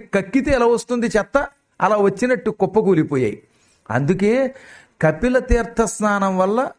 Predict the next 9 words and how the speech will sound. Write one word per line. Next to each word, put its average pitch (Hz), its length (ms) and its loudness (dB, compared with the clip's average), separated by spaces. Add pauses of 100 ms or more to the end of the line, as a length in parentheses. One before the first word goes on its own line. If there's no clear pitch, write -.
చాలా 165 340 0
వరకు 220 340 0
పాపం 170 360 0
పోయినా 151 400 2 (540)
కొంచెం 285 520 -2
ఇంకా 226 260 2
మిగులుతుందిరా. 202 680 2 (440)
ఆ 170 120 0 (180)
మిగిలినది 247 640 0